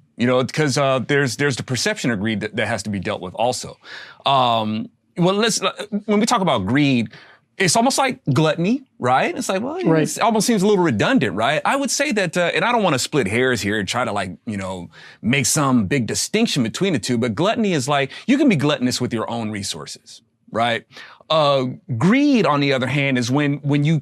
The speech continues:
Speaker 1: can't seem to be satisfied and you start resorting to, um, nefarious means to get what it is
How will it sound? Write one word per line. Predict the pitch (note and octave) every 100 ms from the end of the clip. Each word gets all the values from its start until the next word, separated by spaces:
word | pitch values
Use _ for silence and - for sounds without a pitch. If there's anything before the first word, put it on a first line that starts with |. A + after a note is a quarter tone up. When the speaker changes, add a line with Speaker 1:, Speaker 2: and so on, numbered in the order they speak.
| -
Speaker 1:
can't | - B3+ -
seem | - - G#3+ G3+
to | - C#3+
be | C#3+
satisfied | - - F3 G3 E3 - B2+ A#2 A#2+ A#2+ A#2+ - - - -
and | D#3 D3+
you | F3
start | - G3 C#3+
resorting | C#3+ A2 D3+ F3 F3 D3+
to, | C3 - E3 D3+ -
um, | C3 B2+ A#2 A2 A2+
nefarious | C3+ - E3 D#3+ D3 B2 -
means | G#2+ B2 C3+ B2 F#2 F2+
to | - F#2+
get | G2 C3
what | A#2+ A2+
it |
is | A2+ A#2 G2+